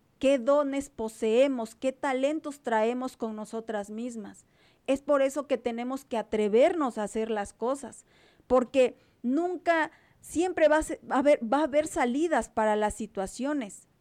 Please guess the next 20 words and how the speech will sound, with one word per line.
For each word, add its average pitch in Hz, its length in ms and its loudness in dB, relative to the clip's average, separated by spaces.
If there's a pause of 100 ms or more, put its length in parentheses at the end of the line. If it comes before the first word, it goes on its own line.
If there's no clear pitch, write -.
(140)
Aunque 233 640 0
en 240 180 -2
el 233 120 -2
momento 277 500 -2
nosotros 277 600 -2
no 262 200 -4
las 269 240 -2
veamos 233 460 0
así, 240 420 -8
siempre 277 680 0
va 240 120 4
a 240 40 6
haber 233 220 0
salidas. 226 760 -4 (880)
Y 254 240 2
alternativas 247 960 2
va 277 60 -2
a 277 40 -2
haber 277 220 0
muchísimas. 277 920 -6